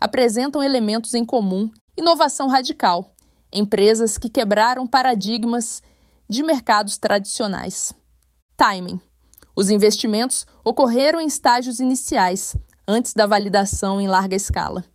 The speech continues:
Visão de longo prazo. Em todos os casos, os maiores retornos vieram de manter os ativos até um evento de liquidez, exit ou I P O.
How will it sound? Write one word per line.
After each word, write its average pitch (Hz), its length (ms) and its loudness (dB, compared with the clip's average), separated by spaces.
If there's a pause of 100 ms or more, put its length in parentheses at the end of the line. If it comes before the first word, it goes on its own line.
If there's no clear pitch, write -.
(520)
Visão 233 320 0
de 269 80 -2
longo 262 280 0
prazo. 180 440 0 (440)
Em 202 100 0
todos 202 320 0
os 202 140 -2
casos, 214 500 0 (260)
os 226 140 -2
maiores 247 420 2
retornos 262 640 0
vieram 240 420 2
de 233 140 0
manter 220 340 0
os 208 140 2
ativos 220 640 -4 (280)
até 214 240 0
um 285 140 -2
evento 220 460 0
de 196 100 -2
liquidez, 202 680 -2 (520)
exit 214 580 -6 (240)
ou 208 180 2
I 196 140 2
P 208 180 -2
O. 175 280 0